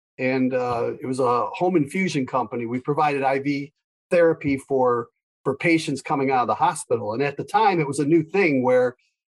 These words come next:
you know, you had to convince the doctor to, to have the patient come home, and we would provide the I V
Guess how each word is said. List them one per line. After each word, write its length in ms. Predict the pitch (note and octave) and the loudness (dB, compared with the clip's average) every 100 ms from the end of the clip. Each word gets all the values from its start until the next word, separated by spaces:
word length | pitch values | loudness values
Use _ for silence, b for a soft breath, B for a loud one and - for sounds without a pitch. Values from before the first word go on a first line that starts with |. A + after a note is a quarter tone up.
| _ _ _ - | _ _ _ 0
you 100 | D3 | 2
know, 200 | B2+ B2+ | 2 -2
you 420 | B2+ C3+ D3+ D3 | -8 -6 0 2
had 160 | E3+ | 2
to 60 | D#3+ | 0
convince 480 | E3+ D3 F3+ E3+ - | 0 0 0 0 -2
the 100 | C#3 | 0
doctor 640 | D#3+ F3+ F3+ D3+ D3 C#3 _ _ _ _ _ _ | 2 2 2 0 0 -2 _ _ _ _ _ _
to, 200 | D3 C#3+ - | -2 -2 -2
to 160 | E3 C3 | -2 0
have 220 | F3+ F3 | 0 -2
the 60 | D#3 | -2
patient 420 | F3 E3+ E3 C#3 | 2 2 2 0
come 180 | F#3 G3+ | 0 0
home, 460 | F3+ G#3 E3+ E3+ | 2 2 2 2
and 160 | C#3+ C3+ | 2 4
we 80 | E3 | 2
would 180 | D3+ | 0
provide 380 | - C3+ D3+ D3+ | -2 0 0 0
the 100 | C#3+ | 0
I 160 | C#3+ C#3 | 0 0
V 200 | F#3 | -2